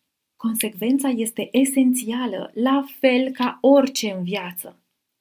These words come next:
La început, poate fi ciudat să citești sau să asculți aceste afirmații.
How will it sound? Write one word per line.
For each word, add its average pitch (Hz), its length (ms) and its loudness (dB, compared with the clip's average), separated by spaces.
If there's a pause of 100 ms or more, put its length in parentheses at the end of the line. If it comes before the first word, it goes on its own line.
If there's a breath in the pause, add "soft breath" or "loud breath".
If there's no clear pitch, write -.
(220)
La 202 160 -2
început, 285 540 0
poate 294 320 -2
fi 311 160 0
ciudat 285 500 -2
să 190 160 -4
citești 208 540 -4
sau 185 160 -6
să 185 120 -6
asculți 208 520 -2
aceste 185 380 -4
afirmații. 165 720 -8